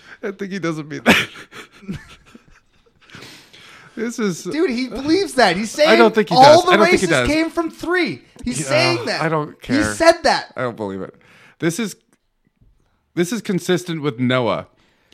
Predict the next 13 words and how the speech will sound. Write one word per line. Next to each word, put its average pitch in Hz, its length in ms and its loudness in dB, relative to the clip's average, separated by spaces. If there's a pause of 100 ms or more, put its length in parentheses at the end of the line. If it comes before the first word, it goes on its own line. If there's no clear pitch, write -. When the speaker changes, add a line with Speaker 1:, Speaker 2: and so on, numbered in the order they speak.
(340)
Speaker 1:
All 208 180 6
three 220 260 0
of 220 60 4
the 196 100 2
sons 170 360 0
had 156 200 -2
D 135 200 -2
N 147 120 0
A 131 280 0
from 131 180 -6
the 117 80 -4
same 120 280 -4
father. 95 500 -6